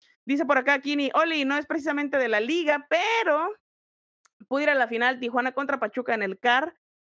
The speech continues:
del torneo de Copa que se hizo antes del comienzo de la liga y sí lloré al ver que por fin estaba sucediendo". Es que es eso, estas, a veces creo que la gente que no, que no está al tanto de lo que significa la liga,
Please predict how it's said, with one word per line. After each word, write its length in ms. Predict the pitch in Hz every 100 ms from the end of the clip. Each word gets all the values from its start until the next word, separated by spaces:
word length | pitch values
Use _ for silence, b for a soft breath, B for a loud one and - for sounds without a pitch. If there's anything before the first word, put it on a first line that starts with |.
| -
del 240 | 240 254
torneo 240 | 262 240
de 100 | 254
Copa 260 | 247 240 254
que 120 | 247
se 120 | 214
hizo 140 | 214 240
antes 160 | 240
del 120 | 226 208
comienzo 280 | 208 208
de 40 | 233
la 80 | 196
liga 260 | 226 247 -
y 120 | 220
sí 180 | - 262
lloré 420 | 262 262 311 403 _ _ _ _ -
al 540 | 208 208 208 208 - - -
ver 300 | 233 262 262
que 120 | 240
por 180 | 220 196
fin 200 | 247 247
estaba 340 | - 226 233
sucediendo". 460 | 233 214 208 220 240
Es 100 | 247
que 100 | 311
es 80 |
eso, 300 | 320 320 285
estas, 460 | 240 254 320 302 - _ _ _ _ _ _ _ _ -
a 120 | 180
veces 240 | 285 349 370
creo 240 | 392 403
que 80 | 427
la 140 | 339
gente 360 | 285 277 269 311
que 160 | 269
no, 720 | 233 233 247 262 285 294 254 - _ _ _ _ _ _ _ _ _ _
que 120 | 247
no 360 | 247 254 269 294
está 560 | 302 - 269 269 277
al 160 | 247 220
tanto 440 | 233 240 247 254
de 120 | 240 214
lo 120 | 196
que 120 | 196
significa 800 | - 196 190 - 226 233 233 226
la 140 | 202
liga, 500 | 190 220 233 262 277